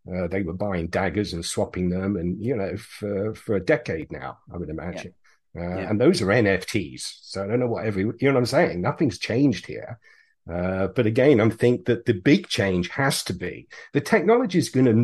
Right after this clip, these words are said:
Speaker 1: do what it does, right? People innovate. There's plenty of people. As I said, there's millions of small groups, you know, bubbling away that are really doing some great stuff. And, but getting back to, um, you know, Facebook, I don't think they can own the talent like they used to.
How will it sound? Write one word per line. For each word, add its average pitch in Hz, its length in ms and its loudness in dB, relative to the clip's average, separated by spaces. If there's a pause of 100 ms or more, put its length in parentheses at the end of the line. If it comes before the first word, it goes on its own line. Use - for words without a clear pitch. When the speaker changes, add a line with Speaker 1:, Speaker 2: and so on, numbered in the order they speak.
Speaker 1:
do 117 200 4
what 98 160 2
it 95 120 -6
does, - 480 -8
right? 92 280 -2 (120)
People 123 300 0
innovate. 98 460 0
There's 90 120 -12
plenty 98 300 -2
of 92 100 -4
people. 90 540 -4 (220)
As 92 160 -4
I - 20 -4
said, 95 320 -4
there's 87 220 -6 (100)
millions 113 400 0
of 85 80 -6
small 107 360 -2
groups, - 680 -4
you - 80 -2
know, 82 140 -4
bubbling 104 420 0
away 107 460 -2
that 87 100 -8
are 87 60 -6
really 110 260 0
doing 110 300 2
some 104 180 -4
great 98 260 -4
stuff. - 380 -2 (400)
And, 110 140 -4
but 113 160 -2
getting 131 240 4
back 127 300 0
to, 107 460 2
um, 95 440 0 (340)
you 117 120 0
know, 98 80 0
Facebook, 117 520 -2
I 101 60 -4
don't 156 280 4
think 160 220 2
they 127 140 2
can 117 200 0
own 117 200 6
the 104 80 4
talent 107 500 0
like 110 180 -2
they 131 120 -4
used 190 320 -2
to. 90 100 -8